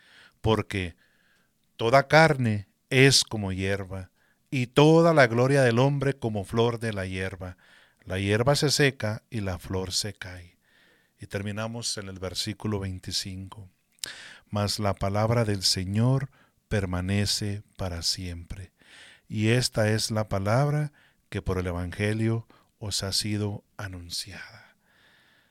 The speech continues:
Somos llamados a perseverar en la vida de santidad, a continuar, a no rendirnos,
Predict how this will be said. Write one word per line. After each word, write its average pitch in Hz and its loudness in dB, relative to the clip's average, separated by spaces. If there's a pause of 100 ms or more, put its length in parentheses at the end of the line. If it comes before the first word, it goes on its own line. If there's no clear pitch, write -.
(960)
Somos 147 2
llamados 120 0
a 104 -8
perseverar 101 -4 (120)
en 110 -10
la 95 -10
vida 104 -8
de 101 -10
santidad, 85 -10 (960)
a 104 -2
continuar, 95 -4 (320)
a 107 -6
no 113 4
rendirnos, 107 -2